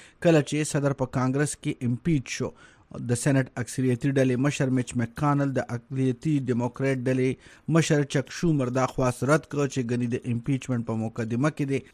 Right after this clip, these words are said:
د څلور چارواکو ګواهي واورېدلې شي. دغه څلور کسانو کې پخوانی د قومي سلامتیا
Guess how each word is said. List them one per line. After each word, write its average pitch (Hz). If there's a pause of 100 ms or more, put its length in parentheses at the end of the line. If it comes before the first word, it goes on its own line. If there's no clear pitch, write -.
د 143
څلور 156
چارواکو 147 (120)
ګواهي 123
واورېدلې 113
شي. 120 (440)
دغه 117
څلور 117
کسانو 131
کې 139
پخوانی 127
د 117
قومي 120
سلامتیا 117